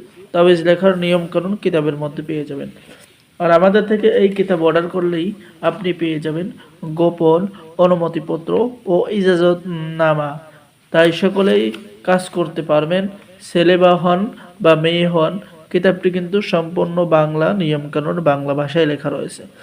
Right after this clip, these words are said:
তাই দেরি না করে আমাদের স্টকে অল্প কিছু কিতাব রয়েছে, দ্রুত আমাদের সাথে যোগাযোগ, যোগাযোগ করুন এবং অর্ডার করুন। অর্ডার করার নিয়ম, আপনার নাম, ঠিকানা, মোবাইল নাম্বার এবং অগ্রিম দুইশো টাকা দিয়ে অর্ডার কনফার্ম করতে হবে।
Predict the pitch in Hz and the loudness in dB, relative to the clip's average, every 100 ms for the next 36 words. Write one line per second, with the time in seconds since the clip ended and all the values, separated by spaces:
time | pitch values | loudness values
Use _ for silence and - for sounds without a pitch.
0 | - - - 160 170 190 185 185 180 175 | -20 -20 -2 4 6 8 6 4 0 2
1 | 175 170 - - - - 165 175 185 165 | 2 2 -2 -12 -18 -4 2 4 4 2
2 | 170 - - - 196 - 202 190 185 254 | 0 -6 -18 -8 -8 0 0 4 2 4
3 | 190 185 208 208 196 - 175 170 151 156 | 2 2 -2 -4 -6 -6 -4 -2 -2 -2
4 | 151 151 143 - - _ _ 156 180 185 | -2 -6 -12 -16 -20 _ _ 2 4 4
5 | 196 170 165 - 175 175 170 165 165 165 | 2 2 -2 -4 -2 -2 0 0 0 -4
6 | - - 165 160 156 160 160 175 214 214 | -8 -8 -4 2 2 0 -2 0 0 0
7 | 156 151 151 147 147 143 143 143 143 - | -2 2 4 4 0 -4 -8 -10 -16 -20
8 | - - 170 170 175 190 190 180 170 180 | -20 -2 4 6 6 4 4 4 2 2
9 | 208 208 - - 160 165 170 175 170 170 | 2 -4 -14 -8 -4 -2 0 0 4 2
10 | 180 185 170 170 175 165 170 185 180 170 | 2 -4 -2 -2 0 2 4 2 -2 -2
11 | 185 220 - - - 180 180 196 190 202 | -4 -6 -18 -16 -2 0 4 4 4 0
12 | 190 185 185 190 185 185 196 170 160 160 | -2 -4 -4 -2 -2 0 4 4 4 0
13 | 165 156 160 170 170 160 156 151 147 | -2 -4 -4 -4 -6 -8 -6 -6 -6